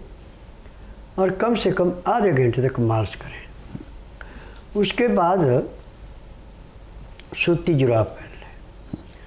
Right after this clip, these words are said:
सूती जुराब पहन के यदि आपने घर में काम करना तो, तो जूता पहनने की ज़रूरत नहीं है।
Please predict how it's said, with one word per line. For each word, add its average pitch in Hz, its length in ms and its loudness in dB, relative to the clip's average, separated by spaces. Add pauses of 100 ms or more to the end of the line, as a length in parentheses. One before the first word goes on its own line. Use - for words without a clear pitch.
(720)
सूती 233 480 2
जुराब 165 340 6
पहन 160 260 4
के 175 160 4
यदि 185 220 6
आपने 175 280 4
घर 143 220 6
में 165 180 6
काम 156 280 4
करना 156 320 6
तो, 156 160 2
तो 160 120 4
जूता 143 340 4
पहनने 127 320 6
की 127 100 6
ज़रूरत 101 380 2
नहीं 95 140 0
है। 101 180 -6